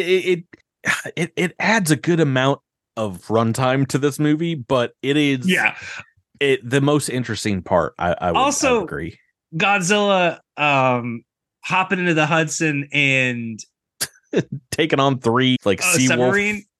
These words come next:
Speaker 1: submarines.
Speaker 2: Yeah,
Speaker 1: Yeah.
Speaker 2: I thought that was pretty fun.
Speaker 1: Yeah.
Speaker 2: Um, there, there's a lot of fun moments in this movie. Like,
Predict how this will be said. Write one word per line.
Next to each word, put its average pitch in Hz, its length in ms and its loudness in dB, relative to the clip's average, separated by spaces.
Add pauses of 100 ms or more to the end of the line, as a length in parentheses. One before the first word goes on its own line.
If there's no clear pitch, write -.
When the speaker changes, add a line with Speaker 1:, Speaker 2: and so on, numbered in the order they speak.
Speaker 1:
submarines. 131 480 0
Speaker 2:
Yeah, 185 140 2
Speaker 1:
Yeah. 90 240 -2
Speaker 2:
I 220 160 0
thought 208 140 -2
that 170 160 2
was 147 100 -2
pretty 120 180 -6
fun. 92 380 -6 (320)
Speaker 1:
Yeah. 147 520 2
Speaker 2:
Um, 139 160 2 (140)
there, 190 140 -2 (180)
there's 370 180 0
a 415 40 0
lot 403 220 0
of - 80 -4
fun 247 300 0
moments 202 340 2
in 196 40 -4
this 160 120 -6
movie. 190 300 0
Like, 139 260 0